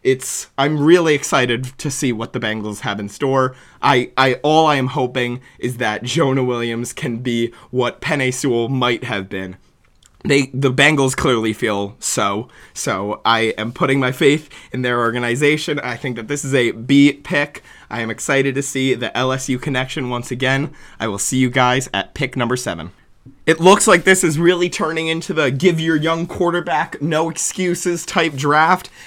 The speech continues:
as the Miami Dolphins at number six pick Jalen Waddle, wide receiver out of Alabama. Uh, I really like this pick. I don't, I'm still, like, figuring out exactly how to feel about it. I did have him ranked higher than Devonta Smith.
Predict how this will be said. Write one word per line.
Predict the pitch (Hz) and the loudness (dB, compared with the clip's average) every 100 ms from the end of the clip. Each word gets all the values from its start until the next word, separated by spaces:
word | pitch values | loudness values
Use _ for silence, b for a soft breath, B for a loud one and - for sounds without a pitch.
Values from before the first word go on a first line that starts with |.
| B | B
as | 143 139 139 | 2 2 2
the | 139 | 0
Miami | 131 135 151 175 175 | 2 2 2 2 0
Dolphins | 147 160 165 165 131 131 | 2 4 4 2 -4 0
at | 135 143 | 2 4
number | 160 156 | 2 0
six | 156 - 143 - | 0 0 -2 -2
pick | 170 131 | -8 -4
Jalen | 131 143 147 156 151 | 0 0 0 -2 -2
Waddle, | 139 139 131 110 107 B B | 0 2 2 0 -6 B B
wide | 127 131 139 | 2 2 2
receiver | 143 139 139 123 131 | 0 0 0 0 0
out | 123 | 0
of | 117 | 0
Alabama. | 117 120 110 104 98 95 101 B B B | -2 -2 -4 -6 -6 -10 -12 B B B
Uh, | 135 135 127 | 4 4 4
I | - 170 170 175 143 | 6 8 8 4 2
really | 127 170 180 175 | 6 8 10 8
like | 147 127 | 6 2
this | 131 120 | -2 -4
pick. | - 139 135 - b b | -2 -2 -2 -8 b b
I | 120 127 131 | 0 0 0
don't, | - 131 175 175 190 | -6 -4 2 2 4
I'm | 165 170 | 4 4
still, | 165 - - 214 | -2 -4 4 6
like, | 208 175 143 - - | 6 2 0 -10 -16
figuring | - - - 185 170 170 | -16 -10 6 6 8 4
out | 156 151 | 4 4
exactly | 151 139 139 143 147 143 | 2 4 6 6 4 2
how | 147 | 2
to | 135 | 0
feel | 131 131 120 | 0 0 0
about | 120 113 107 | -2 -4 0
it. | 127 127 B - | -2 -2 B 2
I | 127 131 | 4 4
did | 139 170 | 2 2
have | 185 165 170 | 4 4 4
him | 170 | 2
ranked | 156 160 - | 2 2 0
higher | 143 147 | 2 4
than | 160 160 | 4 2
Devonta | 151 147 147 160 | 2 2 0 -4
Smith. | 135 110 127 | -6 -4 -6